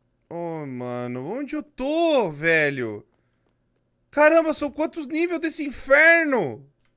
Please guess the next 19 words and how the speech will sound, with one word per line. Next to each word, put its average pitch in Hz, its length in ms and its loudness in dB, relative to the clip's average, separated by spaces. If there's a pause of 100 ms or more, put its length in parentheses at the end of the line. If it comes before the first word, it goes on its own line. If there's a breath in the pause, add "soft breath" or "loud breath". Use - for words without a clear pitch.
Oi? 185 680 -2 (360)
O - 20 -20
que 247 100 -6
que 302 60 0
eu 339 60 4
tô 349 100 2
fazendo 349 220 6
aqui? 349 560 6 (2750)
Ah, 110 420 -12
mano. 123 880 -12
O 110 100 -20
que 220 120 -16
que 247 80 -14
eu - 20 -16
tô 277 140 -12
fazendo 269 260 -8
aqui 269 140 -14
de 254 100 -12
volta? 240 680 -4